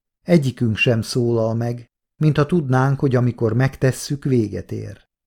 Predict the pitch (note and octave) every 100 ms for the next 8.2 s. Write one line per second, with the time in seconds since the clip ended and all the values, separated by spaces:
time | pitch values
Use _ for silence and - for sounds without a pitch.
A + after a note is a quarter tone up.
0 | _ _ _ _ C3 C3 B2 A#2 A2 G2+
1 | - - A2+ A#2 B2 A#2+ - _ _ C3
2 | C#3 D#3 D#3+ A#2+ A#2 A2 - A2 G#2 G2+
3 | G#2+ G2+ G#2 _ _ _ _ _ _ _
4 | _ - E3+ D#3 - C3 B2 B2 A#2+ A#2+
5 | A#2+ B2+ B2 B2 C3 C3 B2+ A2 G#2+ G2+
6 | A2 G#2+ A2 A#2+ - B2 A#2+ B2 B2 B2
7 | A2+ C3 C3 - A#2 A2 A#2 A#2 A2+ B2
8 | B2+